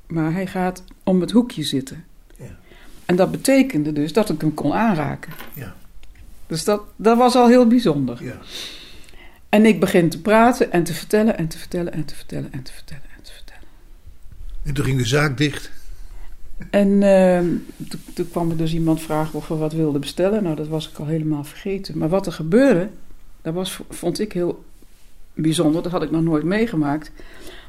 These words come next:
Speaker 1: Want de meeste mannen waar ik mee date, of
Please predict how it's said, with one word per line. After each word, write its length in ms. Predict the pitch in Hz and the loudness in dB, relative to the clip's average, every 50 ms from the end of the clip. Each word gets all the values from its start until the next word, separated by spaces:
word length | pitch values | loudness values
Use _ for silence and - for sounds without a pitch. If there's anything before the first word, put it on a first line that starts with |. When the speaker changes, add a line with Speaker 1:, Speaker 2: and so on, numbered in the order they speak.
| - - - - - - - - - - - - | -20 -20 -20 -20 -20 -20 -20 -20 -20 -18 -8 -2
Speaker 1:
Want 400 | 175 180 180 156 - - - - - _ _ - - - - - - - - - - - - - - - - - - - - - - - - - - - - - - - - | 0 2 2 0 -2 -6 -14 -16 -20 _ _ -20 -14 -12 -12 -12 -12 -14 -20 -20 -16 -14 -12 -12 -12 -14 -16 -18 -20 -20 -20 -20 -20 -20 -20 -20 -20 -20 -20 -20 -20 -16 -6
de 160 | - 170 196 | 0 2 4
meeste 400 | 190 208 226 226 220 - - 185 | 6 6 6 6 4 4 4 4
mannen 640 | 185 208 214 185 165 165 185 196 202 196 165 160 | 4 6 6 6 6 6 6 6 4 4 2 2
waar 260 | 160 180 165 170 160 180 | 2 4 4 4 4 2
ik 220 | 170 165 - - | 0 0 -2 -2
mee 320 | 170 165 165 160 160 156 | 0 2 4 4 4 4
date, 580 | 151 165 180 190 190 190 139 135 170 196 208 - - | 4 4 4 4 2 2 0 0 0 0 -2 -2 -2
of 380 | 147 151 156 156 - - - | -4 -4 -4 -6 -8 -12 -10